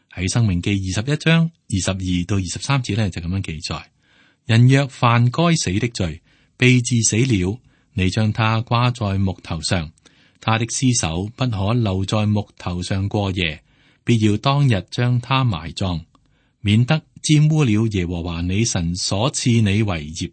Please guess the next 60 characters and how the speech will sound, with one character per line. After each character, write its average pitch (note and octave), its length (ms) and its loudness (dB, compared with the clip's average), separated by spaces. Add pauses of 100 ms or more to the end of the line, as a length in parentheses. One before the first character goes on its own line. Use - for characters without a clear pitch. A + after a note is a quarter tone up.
之 G2+ 100 0
地。」 D2+ 220 -8 (1000)
嗱， F#2+ 80 -2
因 F#3 200 6
為 A#2 220 4
被 G2+ 260 0
掛 G#2+ 300 -2
嘅 G#2 120 -2
人 E2 220 -4
呢， D#3 260 0
係 A2 180 -2
喺 E3+ 180 -2
神 F2+ 240 -2
嘅 C3 100 2
面 A#2 220 2
前 F2 240 -4
受 G#2 260 -2
咒 A#2 220 0
詛 - 20 -2
嘅 A2+ 300 -2
喎。 A2+ 300 0 (680)
被 A2+ 260 4
吊 C#3+ 220 2
死 C#3 140 -2
嘅 E3+ 160 2
犯 F#2 260 -4
人 D#2+ 280 -4 (420)
唔 G2 140 2
能 A#2 220 4
夠 D#3 180 2
成 G2 340 0
晚 A#2+ 240 0
咁 D3 200 2
掛 A#2+ 260 2
喺 A#2 80 4
樹 G2+ 180 -2
上 F2 240 -2
邊， F2+ 400 -2 (420)
因 A#2+ 120 4
為 A2+ 120 4
被 F#2 260 -2
吊 G#2+ 180 0
死 A2 140 -2
喺 B2+ 180 0
樹 A2+ 140 -4
上 F2 160 -4
面 F2 200 -4
嘅 F2 80 -6
人 E2 200 -6 (200)
係 E2 280 -4
被 E2 180 -4
咒 F2+ 240 -4
詛 F2 240 -4
嘅。 F2 200 -6 (540)
嗱， G#2 160 0
以 A2+ 120 2
色 A3 160 0
列 D3+ 160 2
人 F#2+ 180 2
處 - 80 -4